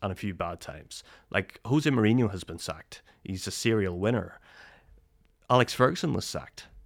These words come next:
the most successful soccer manager in the history of the sport. So silly things do happen in sport. Sometimes you don't necessarily get all the breaks. When Schmidt reviews his decision to take a year out will,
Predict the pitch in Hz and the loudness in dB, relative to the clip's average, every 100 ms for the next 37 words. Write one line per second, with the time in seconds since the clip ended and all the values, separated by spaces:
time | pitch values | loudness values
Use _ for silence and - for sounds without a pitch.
0 | - 113 123 - 101 120 120 - 107 95 | -4 0 0 -2 0 0 0 0 -2 0
1 | 90 - - - 104 101 98 92 90 92 | -4 -8 -6 0 0 0 -2 -2 -4 -6
2 | 90 95 104 - 90 85 - 139 - - | -6 -6 -8 -6 -8 -6 -4 -4 -4 -10
3 | - - - - 131 120 117 - - - | -20 -20 -20 -2 4 4 4 -2 -18 -14
4 | - 175 202 196 151 131 104 - 110 101 | -2 2 2 2 2 2 2 2 2 2
5 | 107 - 95 - _ - - - - 117 | 0 0 -10 -14 _ -20 -20 -12 -4 0
6 | 107 92 - 98 90 - 151 151 123 110 | 2 0 -4 -6 -6 -6 -4 -2 -2 -2
7 | 101 123 117 107 101 - 98 - 98 95 | -2 0 0 -2 -4 -4 -6 -4 -4 -4
8 | 87 107 92 90 87 110 107 98 - - | -4 -4 -4 -6 -4 0 0 0 -6 -10
9 | - - - - 117 - 175 190 139 123 | -14 -20 -12 -2 -2 0 0 0 2 2
10 | 110 135 117 95 - _ _ - - - | 6 6 4 0 -8 _ _ -20 -20 -20
11 | _ - - 185 - 165 175 143 110 101 | _ -2 4 4 4 2 4 4 2 0
12 | - 123 - - 101 104 107 98 92 87 | 0 0 -2 -6 -2 2 2 2 -2 -6
13 | - - - - - _ _ _ - 120 | -10 -18 -20 -20 -20 _ _ _ -2 2
14 | 104 | 2